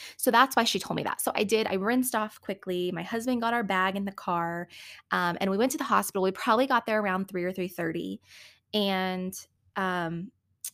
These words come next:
we went and checked in, and they checked my, um, cervix, and I was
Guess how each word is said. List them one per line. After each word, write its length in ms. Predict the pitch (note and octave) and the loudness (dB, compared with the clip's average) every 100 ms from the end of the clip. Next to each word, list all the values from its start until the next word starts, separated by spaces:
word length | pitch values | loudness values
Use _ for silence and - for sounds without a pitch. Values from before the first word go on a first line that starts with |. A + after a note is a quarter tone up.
| _ _ F#3+ | _ _ -4
we 400 | F3+ F3 E3+ E3 | -2 -2 0 0
went 280 | F3 G3 F#3+ | 2 2 2
and 120 | F3 | -2
checked 380 | - G3+ - F#3+ | -2 -4 -8 -4
in, 460 | F#3 F3+ F3+ F3+ - F#3 | -2 -2 -4 -6 -6 -4
and 440 | F#3 F#3+ E3+ E3+ | -2 -2 -4 -4
they 160 | F#3+ E3+ | -4 -2
checked 600 | - - - - - A3 | -2 -2 -4 -6 -6 -2
my, 600 | F#3+ F3+ E3+ E3+ F3 F#3+ - | 0 0 0 -2 -4 -4 -2
um, 480 | - - - A3+ - _ - | 0 0 -4 -8 -10 _ -8
cervix, 520 | - C4 B3+ B3 B3 - | 0 2 4 2 0 0
and 80 | G3+ | 2
I 160 | G3 G3+ | 4 4
was 480 | G3 G3 F#3+ F#3+ | 4 2 0 -2